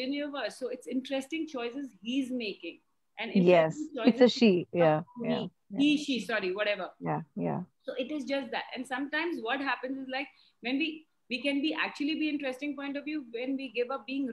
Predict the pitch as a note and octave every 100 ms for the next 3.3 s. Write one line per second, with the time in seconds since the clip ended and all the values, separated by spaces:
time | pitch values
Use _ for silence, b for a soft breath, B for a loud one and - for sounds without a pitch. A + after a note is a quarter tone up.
0 | F3+ G3 A#3 - - G#3 F3+ F3+ D3+ -
1 | _ _ _ _ _ _ - B3+ C4+ D4+
2 | C#4 A#3 B3 B3+ D4+ B3 A#3 A#3 A#3 G#3+
3 | A#3+ B3+